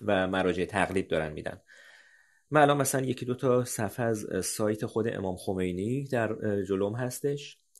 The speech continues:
مثلاً فرض کنید ازشون، اه، استفتا کردن، گفتن که مثلاً شخصی دختر پنج ساله رو صیغه کرده، دوباره خواهر بزرگش هم صیغه کرده، آیا صیغهٔ خواهر دوم صحیح هست یا نه؟ که مثلاً ایشون گفتن هیچ مشکلی نداره چون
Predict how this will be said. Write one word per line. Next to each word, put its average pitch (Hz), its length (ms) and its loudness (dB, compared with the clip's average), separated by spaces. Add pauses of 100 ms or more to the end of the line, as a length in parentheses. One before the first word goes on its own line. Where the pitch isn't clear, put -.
(120)
مثلاً 135 220 0
فرض 127 300 2
کنید 117 180 2
ازشون، 110 480 -2
اه، 87 600 2 (920)
استفتا 101 480 -4
کردن، 101 580 0
گفتن 104 300 -4
که 101 100 -8
مثلاً 101 200 -6
شخصی 107 460 -2
دختر 104 380 0
پنج 95 360 0
ساله 95 300 2
رو 95 120 4
صیغه 92 360 -2
کرده، 131 560 0 (420)
دوباره 113 320 8
خواهر 98 340 2
بزرگش 98 500 0
هم 90 100 -4
صیغه 90 300 -4
کرده، 135 600 0 (540)
آیا 131 260 8
صیغهٔ 117 380 4
خواهر 107 300 2
دوم 104 260 2
صحیح 123 340 0
هست - 180 -2
یا 80 80 -2
نه؟ 69 200 -8 (160)
که 92 80 -4
مثلاً 92 180 -4
ایشون 98 200 -6
گفتن 95 200 -6
هیچ 98 160 -8
مشکلی 104 380 0
نداره 85 340 0
چون 90 260 -6